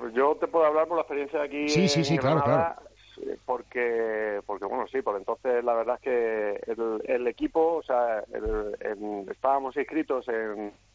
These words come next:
Speaker 1: en lo que entonces era la primera B, que, que a día de hoy sería una, una primera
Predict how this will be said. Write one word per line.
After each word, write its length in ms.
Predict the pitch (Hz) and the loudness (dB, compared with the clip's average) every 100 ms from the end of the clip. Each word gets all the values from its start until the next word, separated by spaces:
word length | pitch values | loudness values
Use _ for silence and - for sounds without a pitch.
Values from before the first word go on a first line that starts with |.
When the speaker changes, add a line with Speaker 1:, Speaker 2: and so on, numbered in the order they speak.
| _ _ - | _ _ -4
Speaker 1:
en 100 | 117 | 0
lo 80 | 107 | 0
que 80 | |
entonces 320 | 110 120 123 131 | 0 -2 -2 -2
era 120 | 123 | 0
la 100 | 120 | 0
primera 300 | 117 117 117 | -2 0 2
B, 220 | 135 123 | 2 -2
que, 560 | 107 101 98 95 92 90 _ | -2 -2 -2 -2 -4 -8 _
que 100 | - 95 92 90 92 92 92 | -4 -2 -2 -4 -4 -4 -4
a 100 | 95 | -4
día 180 | 104 107 | -2 -2
de 120 | 110 | 0
hoy 100 | 107 | -2
sería 260 | 110 107 107 | -2 -2 -2
una, 440 | 107 107 107 107 - | -2 -2 -2 -6 -8
una 420 | 110 110 107 107 101 | -8 -4 -2 -4 -4
primera 420 | 113 123 139 | -4 0 -2